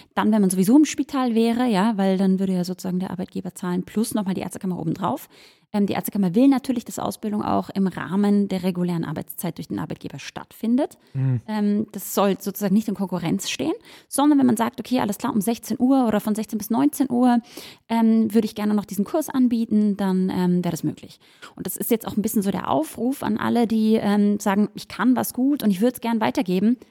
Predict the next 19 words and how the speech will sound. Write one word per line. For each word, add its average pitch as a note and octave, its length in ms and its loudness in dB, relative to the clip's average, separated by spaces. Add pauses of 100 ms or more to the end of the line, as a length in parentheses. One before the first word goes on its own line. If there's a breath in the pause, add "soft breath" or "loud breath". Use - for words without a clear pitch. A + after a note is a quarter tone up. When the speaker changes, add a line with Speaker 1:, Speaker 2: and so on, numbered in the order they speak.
(120)
Speaker 1:
Das F3+ 160 -4
ist F#3 120 -12
das - 140 -12
Setting, - 420 -6
ja. F3 180 0 (300 loud breath)
Das - 160 -8
kann G3+ 220 2
jetzt, G3 440 0
ähm, F#3 440 2 (200)
ein F3 80 -6
Radiologe E3 440 -2
sein, G3 320 2
der F3 180 -2
einem E3 280 0
den D#3+ 300 0
Abdomenschall F#3+ 580 -4
näher F#3+ 220 0
bringt, F#3 380 0
ja. F#3 160 0